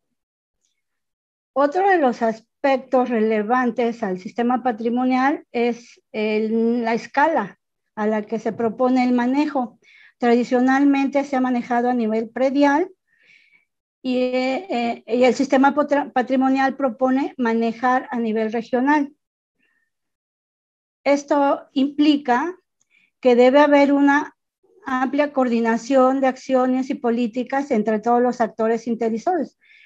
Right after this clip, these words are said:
Es decir, es una política del sistema patrimonial que haya colaboración entre los predios y sus vecinos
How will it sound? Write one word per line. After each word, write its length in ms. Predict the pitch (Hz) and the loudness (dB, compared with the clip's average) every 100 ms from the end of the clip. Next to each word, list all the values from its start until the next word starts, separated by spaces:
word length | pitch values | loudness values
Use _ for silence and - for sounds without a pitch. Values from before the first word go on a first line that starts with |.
| - | -2
Es 180 | 240 247 | 0 2
decir, 600 | 285 285 294 294 302 - _ _ _ _ _ - | 0 2 4 4 0 -10 _ _ _ _ _ -6
es 420 | 254 269 277 - | 0 0 -2 -10
una 320 | - 285 294 | -2 2 2
política 560 | 285 233 247 233 - 247 | 2 2 0 -2 -2 -2
del 120 | 220 | -2
sistema 420 | 240 - 240 240 | -2 -4 -2 -2
patrimonial 840 | 226 220 220 214 220 247 269 285 381 _ _ _ _ _ _ _ _ | -4 -4 -2 0 0 0 0 -2 -4 _ _ _ _ _ _ _ _
que 180 | - 240 | 0 2
haya 360 | 247 269 277 269 | 4 4 0 2
colaboración 1120 | 233 220 220 220 220 220 269 254 262 277 339 - _ | 0 2 0 -2 -4 -4 -2 0 0 -2 -4 -10 _
entre 580 | 226 240 226 262 269 269 | -8 -6 -2 0 0 0
los 280 | 226 220 - | -2 -4 -4
predios 540 | 240 240 254 277 277 | -2 0 0 -2 -4
y 60 | 233 | -6
sus 240 | 220 190 | -4 -4
vecinos 760 | 208 190 254 226 240 294 - | -4 -2 -2 -2 -2 -6 -10